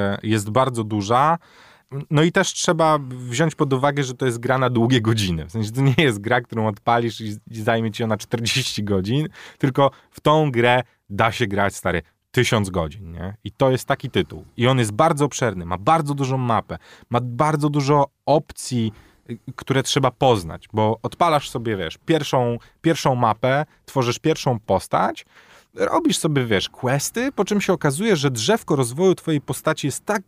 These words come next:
gigantyczne, że możesz ją ustawić na kilkanaście opcji. Czyli możesz sobie, wiesz, ulepszać ten atak podstawowy,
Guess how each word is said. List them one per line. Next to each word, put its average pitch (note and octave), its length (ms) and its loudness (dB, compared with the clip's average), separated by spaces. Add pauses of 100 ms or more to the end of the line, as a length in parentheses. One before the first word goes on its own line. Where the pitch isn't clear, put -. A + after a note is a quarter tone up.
gigantyczne, E3+ 1000 0 (280)
że A#2 140 -2
możesz B3 320 0
ją F3+ 100 0
ustawić F3+ 420 -2
na E3+ 80 0
kilkanaście D#3+ 720 -2
opcji. - 440 -6 (300)
Czyli C#3 220 0
możesz E3+ 360 2
sobie, C#3 260 0 (200)
wiesz, - 240 0
ulepszać C3+ 440 0
ten B2+ 200 0
atak D#3 280 0
podstawowy, A2+ 800 0